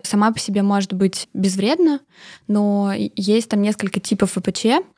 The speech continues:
которые онкогенные, и они могут, ну, как бы привести к раку шейки матки. А рак шейки матки —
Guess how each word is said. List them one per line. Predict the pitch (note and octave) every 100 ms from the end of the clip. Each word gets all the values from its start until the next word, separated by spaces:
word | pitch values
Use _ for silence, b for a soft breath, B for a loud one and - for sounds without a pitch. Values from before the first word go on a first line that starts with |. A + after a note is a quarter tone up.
| _ -
которые | G3+ G3+ A3 A#3+ A3
онкогенные, | G#3 G3 F#3 A#3 D4 E4+ B3 A3+ - B B
и | G#3+
они | G3+ G#3+ B3+
могут, | A3 A3 A3 G#3 G3 -
ну, | A3
как | G3 F#3+
бы |
привести | - G#3 G3 - - B3+
к | -
раку | G#3 G#3+
шейки | G#3 G3 - F#3
матки. | E3+ D#3+ - F#3+ - B B B
А | F#3+
рак | G3+ G#3
шейки | - G#3+ G#3
матки — | G3 A3 F4 - - G#3+